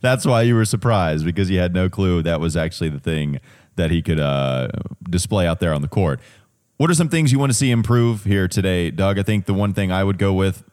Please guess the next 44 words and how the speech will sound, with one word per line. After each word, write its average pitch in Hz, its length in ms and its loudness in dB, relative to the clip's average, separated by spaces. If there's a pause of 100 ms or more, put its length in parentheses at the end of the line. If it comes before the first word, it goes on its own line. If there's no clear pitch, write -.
more 98 240 0
than 87 140 0
anything 101 480 0
is 78 320 -2 (360)
Miles 101 280 0
Bridges, 104 360 0
like 107 200 -2
you 98 40 2
said, 98 440 0
you 117 160 2
said 107 340 0
in 90 120 -2
the 90 80 -2
last 95 260 0
show, 92 180 0
I 85 60 0
thought 85 160 0
you 80 80 -4
put 80 140 -2
it 67 60 -4
well, 73 380 -2 (300)
that 92 200 0
he 101 120 2
looked 98 240 0
the 95 100 0
most 95 320 0
preseason-y 101 880 -2
of 95 160 0
any 92 160 0
of 78 160 -2
the - 80 -6
players. 76 480 -4 (240)
And 104 100 -2
I 113 60 2
would 110 100 2
agree. 92 600 0
You 101 100 0
look 104 160 0
at 101 80 -6
the 95 80 -6
turnover 107 400 2
numbers 87 320 2
for 85 160 -2
him. 80 380 -2